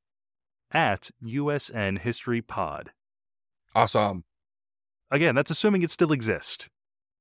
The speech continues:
Speaker 2: Yeah, if it still exists. If not, then it'll be replaced by something, I'm sure.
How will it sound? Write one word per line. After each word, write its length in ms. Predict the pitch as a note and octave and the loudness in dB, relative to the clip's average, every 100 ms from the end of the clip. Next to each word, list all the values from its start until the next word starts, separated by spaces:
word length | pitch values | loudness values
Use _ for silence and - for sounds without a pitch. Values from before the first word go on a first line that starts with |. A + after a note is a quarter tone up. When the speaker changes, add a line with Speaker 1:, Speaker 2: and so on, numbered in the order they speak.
| _ - | _ 0
Speaker 2:
Yeah, 240 | C#3 B2 | 2 4
if 120 | A#2+ | 2
it 80 | D3+ | -2
still 220 | - B2+ A2+ | -6 -6 -6
exists. 400 | G2 F#2+ F2 G#2 | -6 -10 -10 -6
If 200 | A#2 C3 | -8 -4
not, 340 | B2+ B2+ B2+ - | -4 -4 -6 -4
then 840 | G#2+ G#2+ G#2 G#2 G2+ G2 G2 G2 _ _ _ _ _ _ | -2 -2 -4 -6 -8 -12 -14 -16 _ _ _ _ _ _
it'll 160 | B2 B2+ | -2 0
be 80 | B2+ | 0
replaced 400 | A2+ A#2 A2+ - | 0 0 0 0
by 120 | G#2+ | -2
something, 460 | - F#2+ E2 F2+ | -2 -6 -8 -10
I'm 120 | F#2 F#2+ | -10 -8
sure. 400 | - F#2 F2+ | -6 -6 -8